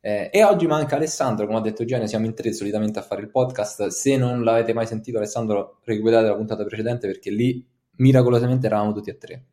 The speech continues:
Quindi, eh, potete ascoltare anche la sua voce, anche in quella, in quella puntata. E direi di cominciare subito perché oggi abbiamo una scaletta molto fitta e vorremmo cercare di parlare un po' di tutto quello che ci abbiamo inserito,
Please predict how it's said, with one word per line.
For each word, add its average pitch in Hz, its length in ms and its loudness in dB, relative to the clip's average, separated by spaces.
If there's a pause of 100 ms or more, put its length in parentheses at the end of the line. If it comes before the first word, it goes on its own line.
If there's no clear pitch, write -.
(760)
Quindi, 101 380 -2 (420)
eh, 92 460 -12
potete 104 220 2
ascoltare 101 460 -4
anche 104 200 -6
la 98 80 0
sua 98 140 -2
voce, 90 320 -4
anche 107 180 -18
in 92 80 -14
quella, 92 320 -4
in 107 80 -14
quella 95 200 -6
puntata. 92 500 -12 (540)
E 123 500 0
direi 180 380 2
di 170 400 0
cominciare 139 460 0
subito 170 240 2
perché 135 200 2
oggi 131 120 -2
abbiamo 107 180 0
una 107 120 0
scaletta 123 420 -2
molto 110 260 -2
fitta 117 480 -2 (320)
e 110 220 2
vorremmo 110 640 0
cercare 110 440 0
di 107 120 -2
parlare 107 300 0
un 107 80 -4
po' 113 80 0
di 107 80 2
tutto 117 220 2
quello 107 140 4
che 104 60 -2
ci 104 100 -8
abbiamo 98 440 -4
inserito, 98 580 -6